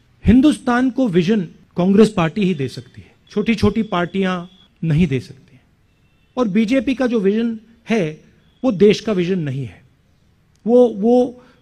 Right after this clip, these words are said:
पूरे देश को दिख रहा है। अगर आप कहें कि भाई हम आपको विजन देना चाहते हैं और फिर आपने चालीस साल में सबसे ज्यादा बेरोजगारी पैदा कर दी,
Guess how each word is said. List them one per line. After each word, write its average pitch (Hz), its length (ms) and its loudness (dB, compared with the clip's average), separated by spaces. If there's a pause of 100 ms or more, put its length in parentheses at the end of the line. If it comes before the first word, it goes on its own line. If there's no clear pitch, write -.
पूरे 202 160 8
देश 254 260 6
को 269 100 0
दिख 220 180 0
रहा 170 160 -2
है। 113 180 -14 (340)
अगर 247 200 -2
आप 247 180 0
कहें 233 280 0
कि 254 120 -2
भाई 233 260 0
हम 214 160 -2
आपको 220 220 -2
विजन 202 280 0
देना 202 220 0
चाहते 170 340 -6
हैं 131 220 -6 (260)
और 208 120 0
फिर 220 180 2
आपने 214 600 0 (260)
चालीस 214 340 0
साल 214 160 -2
में 233 80 -2
सबसे 202 300 -4
ज्यादा 208 240 -2
बेरोजगारी 202 480 2
पैदा 185 260 -2
कर 180 180 -2
दी, 139 180 -6